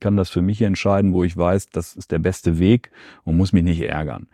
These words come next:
Das ist sicherlich ein Punkt. Der andere Punkt ist aber auch, wir, wir spielen sehr viel auch mit, äh, unterschiedlichen, ja, Werkzeugen und Möglichkeiten. Zum einen haben wir natürlich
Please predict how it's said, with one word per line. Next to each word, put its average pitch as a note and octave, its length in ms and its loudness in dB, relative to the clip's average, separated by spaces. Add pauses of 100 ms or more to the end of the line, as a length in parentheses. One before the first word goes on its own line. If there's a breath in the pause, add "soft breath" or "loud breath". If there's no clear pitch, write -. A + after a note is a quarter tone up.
(720 loud breath)
Das F#2 200 0
ist F#2 80 4
sicherlich G2 420 2
ein F#2 220 0
Punkt. A2 560 -2
Der - 260 -6
andere G#2+ 260 4
Punkt G#2 280 0
ist F#2 120 -4
aber F2 260 0
auch, F2+ 260 -2
wir, F2 460 2 (840 soft breath)
wir E2+ 300 0
spielen A2+ 380 6
sehr F#2 140 4
viel G2+ 400 2
auch D#2 220 -4
mit, - 480 -4
äh, E2+ 60 -4
unterschiedlichen, F2 1400 2 (100)
ja, F2 460 0
Werkzeugen F2 720 2
und D#2+ 100 0
Möglichkeiten. D#2+ 960 -2
Zum - 160 -10
einen F2 300 -2
haben F#2 100 0
wir F2+ 60 2
natürlich F2 500 0